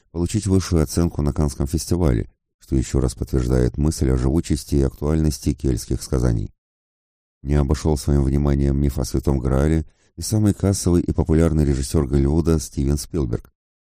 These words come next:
В тысяча девятьсот восемьдесят девятом году он, пожалуй, снял лучшую картину из серии об Индиане Джонсе «Индиана Джонс и последний крестовый поход».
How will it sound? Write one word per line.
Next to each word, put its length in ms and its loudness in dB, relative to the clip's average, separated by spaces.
В 60 -20
тысяча 340 -4
девятьсот 340 2
восемьдесят 500 0
девятом 380 0
году 420 0
он, 180 -2
пожалуй, 360 0
снял 260 -2
лучшую 480 -2
картину 440 -2
из 160 0
серии 400 2
об 240 -2
Индиане 380 2
Джонсе 500 0
«Индиана 460 4
Джонс 420 0
и 80 -4
последний 520 2
крестовый 460 0
поход». 380 -4